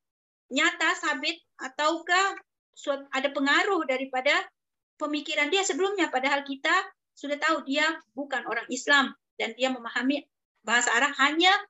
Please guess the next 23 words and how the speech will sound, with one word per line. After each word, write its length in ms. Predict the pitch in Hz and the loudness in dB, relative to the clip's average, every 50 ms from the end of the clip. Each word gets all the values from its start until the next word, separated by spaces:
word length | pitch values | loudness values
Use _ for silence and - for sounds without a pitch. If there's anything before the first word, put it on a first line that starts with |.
| _ _ _ _ _ _ _ _ _ | _ _ _ _ _ _ _ _ _
dia 160 | - 240 277 | -2 0 2
mengambil 680 | 277 269 277 269 269 285 294 294 330 320 302 269 254 - - | 2 2 2 2 0 0 2 2 2 4 4 2 0 -2 -6
kepahaman 500 | 254 - - 254 262 262 254 262 262 262 262 | -12 -8 -8 -6 -4 -4 -4 -4 -4 -6 -8
itu 240 | 262 - 262 262 - | -8 -8 -6 -4 -4
dari 180 | 240 240 247 - - | -4 -4 -6 -4 -4
agama 560 | 226 226 226 - 233 247 262 277 311 320 311 | -4 -4 0 2 4 4 6 6 6 6 6
dan 160 | 262 262 262 | 6 6 4
menyatakan 560 | 262 247 247 247 - 240 240 - 247 247 240 | 4 4 0 0 -2 -2 -2 -2 -2 -2 -2
bahwa 260 | 233 247 262 262 277 320 330 330 - _ _ | -2 2 4 4 4 4 2 0 -6 _ _
Tuhan 180 | - 269 254 262 254 | -2 -2 -2 -2 -4
itu 120 | 262 - - | -6 -6 -2
Esa. 320 | 269 277 311 302 - 254 233 233 - - _ _ _ _ _ _ | -2 -2 -2 0 0 -2 -2 -2 -4 -10 _ _ _ _ _ _
Dan 400 | - 294 330 359 339 320 262 269 - _ _ | 0 2 2 2 2 0 -2 -6 -8 _ _
kepahaman 480 | - 285 - 285 294 277 285 285 285 | -8 -4 -2 0 0 0 0 -2 -2
ini 200 | 320 320 339 392 415 | -2 -2 -2 -2 -2
sama 400 | 403 - 370 349 381 370 339 285 | 0 0 0 2 2 2 0 -2
dengan 240 | 262 254 247 247 240 - 254 | -2 -4 -8 -8 -10 -10 -12
apa 160 | 262 - 277 | -6 -4 -4
yang 160 | 269 262 - | -2 -2 -2
ada 200 | 240 254 254 294 | 0 2 2 2
dibentangkan 600 | 285 262 220 226 226 240 - 233 240 - 269 269 254 | 2 0 -2 -4 -4 -4 -4 -6 -2 -2 -2 -2 0
dalam 320 | 226 233 254 285 320 330 - _ _ | 0 0 0 -2 -2 -6 -12 _ _
Al-Quran. 560 | - 247 262 262 311 311 302 - 269 226 190 | -2 -2 -2 -2 -4 -4 -2 -2 -2 -2 -4